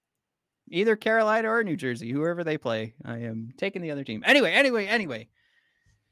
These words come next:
Ah, Jesus. All right. Focus, Matt. Focus. Florida, Islanders, Pittsburgh, Buffalo, Ottawa.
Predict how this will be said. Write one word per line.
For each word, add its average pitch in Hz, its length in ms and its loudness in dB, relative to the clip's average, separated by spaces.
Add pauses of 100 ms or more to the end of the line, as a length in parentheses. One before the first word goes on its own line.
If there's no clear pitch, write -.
(540)
Ah, 285 280 6 (300)
Jesus. 196 600 -4
All 170 80 4
right. 120 200 0 (220)
Focus, - 380 0
Matt. 117 200 -8
Focus. - 540 -4 (560)
Florida, 190 520 0 (680)
Islanders, 147 680 -2 (220)
Pittsburgh, 208 520 -4
Buffalo, 175 680 -2
Ottawa. 123 460 2